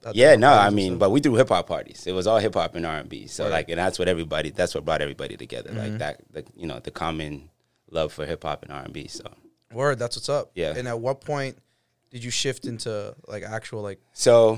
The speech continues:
Speaker 1: big
Speaker 2: so I
Speaker 1: league nightlife?
Speaker 2: graduated, uh, two thousand one. Um, wanna say I got involved with a couple parties here and there.
Speaker 1: Mm-hmm.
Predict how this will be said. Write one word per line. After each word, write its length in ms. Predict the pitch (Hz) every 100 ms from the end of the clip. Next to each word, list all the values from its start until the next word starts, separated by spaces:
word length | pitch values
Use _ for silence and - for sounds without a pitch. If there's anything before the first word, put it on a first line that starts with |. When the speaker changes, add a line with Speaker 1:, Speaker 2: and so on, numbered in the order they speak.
| 107
Speaker 1:
big 80 | 120
Speaker 2:
so 80 | 104
I 20 |
Speaker 1:
league 60 | 98
nightlife? 20 |
Speaker 2:
graduated, 580 | 117 113 120 117 113 107
uh, 280 | 104 104
two 140 | 98 104
thousand 360 | 107 101 98
one. 440 | 95 95 98 101 104 90 _ -
Um, 760 | 82 87 85 82 80 80 80 _ _ _ _ _ _ _ _ _ _ _ - _ _ _ -
wanna 160 | 139
say 260 | 127 101 95
I 40 |
got 340 | 90 - 104 98
involved 260 | 92 92 85
with 80 |
a 40 | 90
couple 220 | 92 87
parties 360 | - 90 85 -
here 140 | 87
and 140 | 80 80
there. 360 | 87 85 82
Speaker 1:
Mm-hmm. 280 | - 104